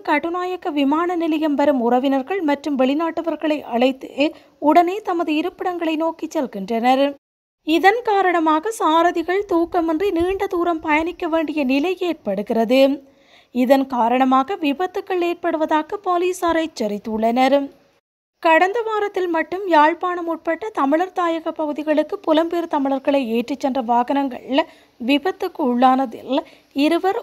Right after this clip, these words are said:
உயிரிழந்ததுடன் பத்துக்கு மேற்பட்டோர் காயமடைந்துள்ளனர். கட்டுநாயக்க விமான நிலையத்திலிருந்து இன்று காலை திருகோணமலை நோக்கி சென்ற வாகனம் ஒன்று விபத்துக்குள்ளானதில்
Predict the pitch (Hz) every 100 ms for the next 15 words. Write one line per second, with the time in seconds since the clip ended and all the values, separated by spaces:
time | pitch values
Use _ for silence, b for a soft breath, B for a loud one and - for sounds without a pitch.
0 | - 277 311 330 320 302 294 277 320 403
1 | 302 - 349 349 285 254 254 285 277 127
2 | 156 311 330 B B 320 339 392 359 277
3 | 214 196 208 208 214 247 262 277 - _
4 | _ _ _ _ _ - 320 311 415 440
5 | 427 403 427 415 311 302 349 392 359 330
6 | 320 311 311 285 294 294 415 320 311 381
7 | 349 320 349 403 349 320 370 370 339 320
8 | 311 302 294 294 311 302 262 240 277 349
9 | 330 311 302 247 233 277 269 269 277 269
10 | 269 269 202 - 277